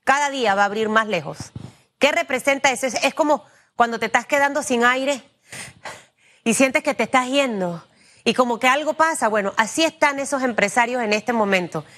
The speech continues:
esperando ese respiro para abrir, pero no podrán abrir por lo que estamos viendo en este momento. ¿Y qué va a representar que ese taller, que ese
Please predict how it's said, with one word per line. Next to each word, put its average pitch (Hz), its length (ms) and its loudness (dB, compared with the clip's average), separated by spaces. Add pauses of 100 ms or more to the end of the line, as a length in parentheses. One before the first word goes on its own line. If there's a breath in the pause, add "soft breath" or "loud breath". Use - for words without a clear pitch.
(320 loud breath)
esperando 277 540 0
ese 330 140 -2
respiro 349 560 0
para 269 240 2
abrir, 262 680 -2 (480)
pero 262 220 2
no 339 180 0
podrán 349 360 0
abrir 220 480 -2 (360)
por 247 160 2
lo 240 120 -2
que 220 80 -4
estamos 233 360 0
viendo 254 240 0
en 254 60 0
este 254 180 -2
momento. 226 360 0
¿Y 196 60 -6
qué 349 200 2
va 381 100 2
a 370 40 0
representar 269 800 -2
que 269 260 0
ese 320 220 -2
taller, 247 600 -2 (420 loud breath)
que 247 320 2
ese 285 600 0